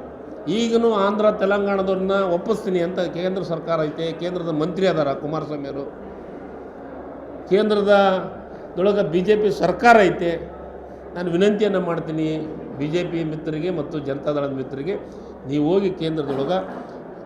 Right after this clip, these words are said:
ಆಂಧ್ರದವ್ರಿಗೆ ನೀರು ಬೇಡ, ಬೇಡ ಅಂತ ಬಿಡಿಸಿ ಇದನ್ನು ಮಾಡಿಬಿಟ್ರಂದ್ರೆ ನಾವು ಇಲ್ಲಿ ಬೆಳಗ್ಗೆ ಒಂದು ನೀರು ಕೊಡಲ್ಲ,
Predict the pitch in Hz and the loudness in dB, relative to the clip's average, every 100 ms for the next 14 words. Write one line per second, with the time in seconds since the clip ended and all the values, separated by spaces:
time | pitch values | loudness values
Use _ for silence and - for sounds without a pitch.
0 | - 135 190 196 170 156 151 143 165 180 | -6 0 2 2 2 2 0 0 2 4
1 | 143 160 170 - 127 143 165 160 160 131 | 4 4 4 0 0 0 2 0 -2 -2
2 | 156 214 170 123 - - - - - 104 | 0 0 0 -4 -6 -12 -14 -16 -14 -6
3 | 139 214 202 180 156 139 147 202 156 - | 2 2 4 2 0 -2 -2 -2 -4 -8
4 | - - - - - - - - 113 120 | -14 -14 -16 -16 -16 -16 -16 -16 -8 -6
5 | 120 117 123 160 - 117 120 117 120 160 | -4 -4 -6 -6 -8 -10 -8 -8 -8 -8
6 | - 117 107 | -8 -10 -10